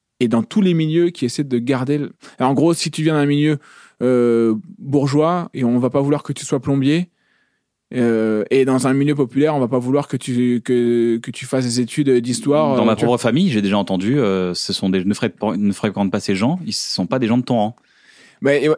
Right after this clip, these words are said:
Speaker 1: il y a, il y a, il décrit très bien ça.
Speaker 2: Des gens de la haute, un peu,
Speaker 1: Et,
Speaker 2: d'un
Speaker 1: et
Speaker 2: peu
Speaker 1: voilà.
Speaker 2: plus de la haute
Speaker 1: Et il
Speaker 2: société, c'est
Speaker 1: décrit
Speaker 2: pas des gens de ton
Speaker 1: comment
Speaker 2: rang.
Speaker 1: les milieux s'auto-entretiennent dans leur séparation, quoi. Et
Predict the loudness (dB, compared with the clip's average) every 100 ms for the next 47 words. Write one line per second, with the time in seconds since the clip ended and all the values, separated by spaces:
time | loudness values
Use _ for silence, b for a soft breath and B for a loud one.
0 | -2 -2 0 0 2 2 2 0 0 0
1 | 0 0 0 0 0 0 0 0 -2 -2
2 | -2 0 0 0 0 -2 0 0 2 2
3 | 2 2 0 0 2 2 0 0 2 2
4 | 0 -2 0 2 4 2 4 2 2 0
5 | 0 0 -2 -2 0 0 0 0 -2 -2
6 | -4 -4 -6 -6 -8 -6 -4 -4 -6 -8